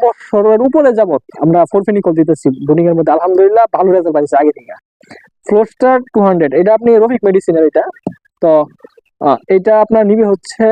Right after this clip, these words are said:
নগদে যদি কিনেন একশো এমএল, সেটা হচ্ছে নয়শো বিশ টাকার মতো নিবে এটা। তো এটা হচ্ছে আপনি দুই লিটার পানির মধ্যে এক এমএল দিবেন, দুই লিটার পানির মধ্যে এক এমএল, ঠিক আছে? ফ্লোস্টার, ফ্লোস্টারের সাথে আপনি যেটা দিবেন সেটা হচ্ছে লিবুকজিন বা লিবুফ্লক্সাসিন আর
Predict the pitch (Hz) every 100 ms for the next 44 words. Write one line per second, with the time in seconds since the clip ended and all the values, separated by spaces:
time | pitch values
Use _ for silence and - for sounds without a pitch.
0 | 233 208 196 190 185 185 190 196 196 220
1 | 202 - 180 185 233 185 175 170 214 247
2 | - _ _ _ 160 175 202 - 190 190
3 | 240 - _ 170 196 226 208 160 156 156
4 | 185 - 220 - _ _ _ _ 480 -
5 | - 254 226 254 277 196 233 208 214 208
6 | 208 214 214 190 151 135 127 113 131 190
7 | 208 214 196 208 208 208 202 349 - _
8 | _ 175 151 123 110 113 - 233 240 156
9 | _ _ - 160 - 131 - _ _ _
10 | - 196 - 233 226 226 220 226 226 214
11 | 214 202 240 262 180 175 175 - 208 233
12 | 311 _ _ _ _ _ _ _ _ _
13 | _ _ _ _ _ _ _ _ _ _
14 | 185 220 254 202 180 180 202 202 214 220
15 | 226 196 156